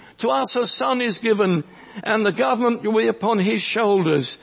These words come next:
His name will be called Wonderful, Counselor, Mighty God, Everlasting Father, Prince of Peace." And Simeon was waiting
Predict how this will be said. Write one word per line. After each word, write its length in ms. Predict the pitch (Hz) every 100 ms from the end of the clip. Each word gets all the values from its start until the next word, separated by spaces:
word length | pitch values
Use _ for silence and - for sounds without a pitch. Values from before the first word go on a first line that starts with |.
| - - - -
His 180 | 262 208
name 200 | 247 247
will 100 | 240
be 120 | 247
called 300 | 220 233 220
Wonderful, 680 | 214 254 262 233 170 190 175
Counselor, 760 | 175 190 294 277 208 - 202 180
Mighty 540 | 190 240 269 262 262
God, 540 | 220 247 247 220 170 139 - 226 214 -
Everlasting 720 | 254 240 233 233 196 226 220
Father, 840 | 170 214 202 190 165 147 208 214 - -
Prince 720 | - 240 220 - - - - - - -
of 340 | 190 190 175
Peace." 760 | - - 170 120 - - - - - - - _ _ _ _ _ _ _ _ _ _ _ _ _ _ _ _ _ _ _ _ _ _ _ _ _
And 100 | -
Simeon 500 | - 196 160 123 113 - - _ _ _
was 180 | 151 139
waiting 540 | 143 175 143 123 90